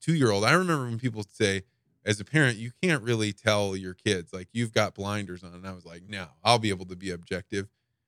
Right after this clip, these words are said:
There's no way. Like, you, you have these feelings for this child that make it completely impossible. I mean, you might have a good sense for your child. I think that's what a good father does. But at the end of the day,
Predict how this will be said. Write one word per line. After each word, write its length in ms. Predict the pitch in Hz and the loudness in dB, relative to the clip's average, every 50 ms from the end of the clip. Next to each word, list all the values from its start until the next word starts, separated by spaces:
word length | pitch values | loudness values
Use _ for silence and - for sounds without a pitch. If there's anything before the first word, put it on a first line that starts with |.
| _ _ _ | _ _ _
There's 180 | 190 190 170 185 | 0 2 4 6
no 140 | 208 202 202 | 6 6 6
way. 380 | 202 220 226 185 110 87 - _ _ | 6 4 2 2 0 -4 -14 _ _
Like, 240 | 127 131 131 127 - | 4 4 4 4 2
you, 120 | 151 151 | 2 2
you 400 | 151 151 135 98 147 147 160 160 | 4 2 2 0 -2 0 2 4
have 380 | 156 156 151 151 143 143 139 135 | 6 6 6 4 2 0 -4 -8
these 200 | 139 139 135 - | -8 -8 -8 -10
feelings 480 | - - 165 185 175 151 135 123 117 - | -8 0 2 4 4 4 2 0 -4 -8
for 120 | - 120 | -8 -4
this 180 | 113 117 113 - | -2 -2 -2 0
child 460 | - - 160 160 139 120 104 101 98 | 0 2 4 6 4 4 4 0 -2
that 160 | 110 104 98 | -2 -2 0
make 240 | 120 127 127 120 - | 0 0 0 0 -2
it 240 | 110 - - - _ _ _ _ | -6 -10 -10 -18 _ _ _ _
completely 680 | - 135 131 - _ - 240 240 233 226 196 196 180 | -10 -10 -10 -10 _ -4 -2 -2 -2 -2 0 4 4
impossible. 920 | 165 156 151 - - 143 - - 175 - - 147 107 101 98 98 101 98 - _ _ _ _ _ _ _ - | 4 4 4 0 0 0 0 0 -2 -2 -4 -6 -6 -6 -6 -6 -6 -8 -8 _ _ _ _ _ _ _ 4
I 80 | - | 6
mean, 160 | 185 190 180 170 | 8 8 10 8
you 100 | 202 247 | 8 6
might 200 | 233 196 175 156 | 6 6 6 6
have 160 | 156 139 120 | 6 6 6
a 60 | 113 | 4
good 280 | 107 - 117 131 139 - | 4 6 6 6 6 4
sense 260 | - 170 165 165 - | 4 2 2 2 0
for 120 | - 165 | -2 -2
your 120 | 170 165 165 | 0 0 2
child. 460 | - - 170 165 165 165 165 151 131 - - | 2 0 2 2 0 -2 -4 -6 -10 -4 2
I 140 | - 117 120 | 4 6 6
think 200 | 117 139 135 120 | 6 4 4 6
that's 180 | 131 120 - - | 6 4 6 4
what 140 | 120 110 | 2 2
a 40 | 107 | 2
good 280 | 95 - 120 117 107 - | 2 2 2 2 2 2
father 340 | - 113 110 110 104 104 98 | 2 2 4 4 2 0 0
does. 400 | 92 104 107 120 139 147 - _ _ _ _ _ _ _ | 2 2 4 4 2 0 -2 _ _ _ _ _ _ _
But 80 | 117 117 | 2 4
at 80 | 120 | 4
the 120 | 127 143 160 | 6 6 6
end 100 | 165 147 | 6 4
of 60 | 131 | 2
the 60 | 135 | 4
day, 460 | 127 170 175 151 131 120 110 107 101 | 6 8 8 10 10 8 6 4 0